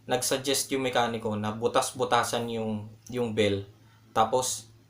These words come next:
ah, lalagarian yung, yung clutch pad. Well, ang purpose nun simple lang. Ah, sabi ng iba, kaya daw binubutasan yung bell para daw lumusot yung alikabok at hindi mag-build dun sa bell. Actually, hindi yun ang purpose nun.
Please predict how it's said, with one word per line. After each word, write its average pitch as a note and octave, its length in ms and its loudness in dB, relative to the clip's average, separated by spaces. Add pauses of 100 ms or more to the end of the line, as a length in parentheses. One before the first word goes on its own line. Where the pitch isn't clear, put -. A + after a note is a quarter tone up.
(340)
ah, A2 400 -2
lalagarian A#2 800 0
yung, G#2+ 400 -4 (580)
yung A2+ 380 -4
clutch - 400 -4
pad. A2 320 4 (480)
Well, G#3 160 8
ang A3 160 6
purpose F#3 340 2
nun D3+ 140 0
simple B2+ 320 -4
lang. G2 240 -6 (340)
Ah, A#2+ 300 0
sabi F3 340 6
ng F#3 140 2
iba, B2+ 320 6
kaya B2+ 240 2
daw B2 160 2
binubutasan B2 640 -2
yung A2 80 -2
bell G#2 240 0
para A2 240 2
daw A2+ 180 4
lumusot A2 760 0
yung A2+ 100 0
alikabok A2 540 0
at - 160 -6
hindi A2+ 240 -2
mag-build G#2+ 560 -2 (480)
dun A2+ 180 2
sa A2 160 -2
bell. G2+ 300 0 (880)
Actually, E3 400 4
hindi D3 240 4
yun C3+ 100 4
ang C3 140 2
purpose A2 320 0
nun. G2 240 -6